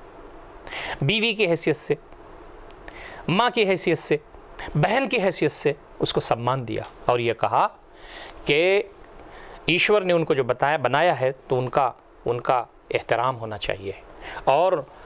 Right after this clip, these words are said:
उनको सारी चीज़ों में अधिकार है। बोलने का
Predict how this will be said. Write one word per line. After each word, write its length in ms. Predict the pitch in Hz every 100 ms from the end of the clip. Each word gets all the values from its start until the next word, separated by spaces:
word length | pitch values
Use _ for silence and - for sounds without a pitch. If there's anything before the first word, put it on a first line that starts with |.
| - -
उनको 600 | 156 156 - 208 214 208 - - - -
सारी 340 | - 165 190 208
चीज़ों 540 | - 175 175 214 214 214 - - - - - - 123
में 180 | 160 202
अधिकार 560 | 180 156 196 202 208
है। 200 | 143 104 - - - - - - - -
बोलने 440 | 113 175 185 185 165
का 180 | 151